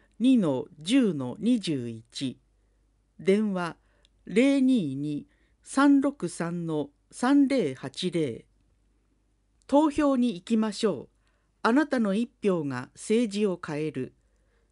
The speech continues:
期日前投票ができます。十月十四日土曜から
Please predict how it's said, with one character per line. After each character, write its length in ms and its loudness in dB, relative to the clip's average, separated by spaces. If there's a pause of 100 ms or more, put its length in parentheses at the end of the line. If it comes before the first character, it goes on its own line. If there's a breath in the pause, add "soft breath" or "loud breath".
(200)
期 140 -4
日 300 -2
前 260 4
投 240 2
票 240 -2
が 140 -8
で 120 -8
き 160 -10
ま 180 -6
す。 260 -18 (580)
十 240 4
月 320 -2
十 280 0
四 180 -6 (160)
日 240 -6 (240)
土 160 4
曜 240 0
か 160 -6
ら 200 -6